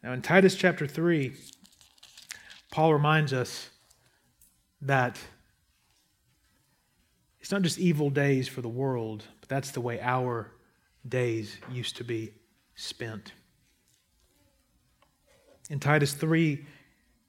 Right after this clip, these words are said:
verse three, Paul says, "For we ourselves were once foolish,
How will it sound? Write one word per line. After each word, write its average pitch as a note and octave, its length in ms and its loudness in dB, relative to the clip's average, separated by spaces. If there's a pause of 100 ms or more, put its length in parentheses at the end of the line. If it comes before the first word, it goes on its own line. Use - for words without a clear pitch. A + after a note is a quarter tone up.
(560)
verse F3 400 6
three, C#3 300 -2
Paul D#3+ 260 0
says, D#3 480 -2 (680)
"For - 160 -2
we F#3 260 10
ourselves G3 680 6
were F3 140 8
once F3+ 300 6
foolish, - 1080 0